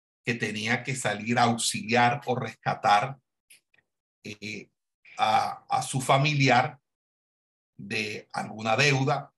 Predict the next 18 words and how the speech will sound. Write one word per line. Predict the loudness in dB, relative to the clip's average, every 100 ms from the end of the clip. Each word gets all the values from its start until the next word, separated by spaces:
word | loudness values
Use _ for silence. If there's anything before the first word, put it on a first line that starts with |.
| _
de | -10 -4
alguna, | -4 -6 -8 -2 2 2 2 -2 -8 _ _ _ _ _ _
de | -10 -2 0
la | 0 0
muerte | 0 4 4 0 -2 -4 -4 -12 _ _ _ _ _ 2
o | 6 6 4 -6 _ _
de | -4 0
la | 2 2 -4 _
pérdida | 2 2 -2 -6
o | -6
de | -4
la | -4
ruina. | 0 2 2 0 -8 _ _ _
Entonces, | -12 -8 -2 2 2 -2 _ _ _ _ -12
eh, | -10 -8 -8 -12 _ _
esa, | -2 0 4 4 4 -2 -14 _ _ _ _ -10
eh, | -8 -6 -8 -12 -16 _ _ _ _ -6
vinculación | 0 0 0 2 2 2 2 6 6 4 0 -2 -4